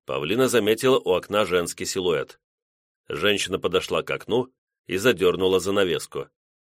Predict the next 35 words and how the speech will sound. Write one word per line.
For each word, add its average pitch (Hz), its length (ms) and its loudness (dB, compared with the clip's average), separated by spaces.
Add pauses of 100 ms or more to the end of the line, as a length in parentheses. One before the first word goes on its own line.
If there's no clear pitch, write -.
(460)
Вот 85 300 0
вернется 92 440 2
Семен, 95 460 -2 (240)
Павлина 82 500 0
все 82 240 -2
ему 104 260 0
и 104 100 -6
расскажет. 76 680 -4 (440)
Лишь 92 220 0
бы 98 120 0
только 98 280 0
он 98 160 4
вернулся, 107 640 0 (380)
а 76 140 -4
то 95 140 2
мало 107 260 4
ли 107 120 2
что 101 160 -4
могло 101 340 2
с - 80 -8
ним 98 160 -2
случиться. 95 640 -6 (840)
Подумав 92 440 0
о 95 80 0
том, 104 180 2
что 98 160 -4
Семен 98 320 -2
может 90 340 0
не 90 80 -2
вернуться, 87 640 -2 (400)
Павлина 95 440 2
неожиданно 113 580 2
для 95 140 0
себя 90 280 0
самой 98 500 0